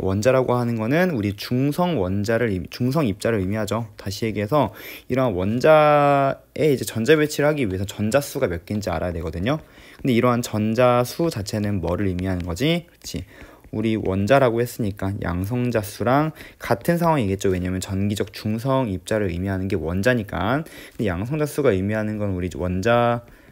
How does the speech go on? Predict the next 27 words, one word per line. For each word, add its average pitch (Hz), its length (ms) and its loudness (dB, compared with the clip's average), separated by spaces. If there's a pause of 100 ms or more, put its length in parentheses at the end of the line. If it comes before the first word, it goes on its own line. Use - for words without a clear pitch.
(160)
번호잖아요. 101 760 0
그죠? 101 360 -4
그래서 131 480 2 (240)
아, 110 340 -2
전자수 127 640 -2
자체가 107 400 -4
원자 98 480 -2
번호를 101 480 -2
의미하는구나 110 760 -2
라는 90 240 -2
것도 90 340 0
알 92 140 0
수가 107 260 -4
있습니다. 95 480 -4 (380)
전자수를 127 540 0
쭉 147 180 -4
세보니까 139 760 0
총 117 180 -4
몇 85 160 -6
개입니까? 107 500 -2 (440)
보면은 123 680 -2
두 113 340 -4
개, 95 280 0 (580)
여덟 90 200 -6
개에서 92 160 -8
총 113 180 -6
열 87 200 -2